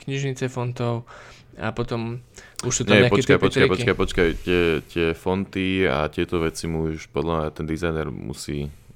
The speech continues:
Speaker 2: dať. Aj farby všetky vyšpecifikuje dizajner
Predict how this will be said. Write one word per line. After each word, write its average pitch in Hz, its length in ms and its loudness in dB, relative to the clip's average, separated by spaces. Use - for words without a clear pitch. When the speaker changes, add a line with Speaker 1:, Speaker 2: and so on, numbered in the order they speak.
Speaker 2:
dať. 71 640 -6
Aj 82 160 0
farby 80 480 -2
všetky 78 400 -4
vyšpecifikuje 76 720 -6
dizajner 87 560 -2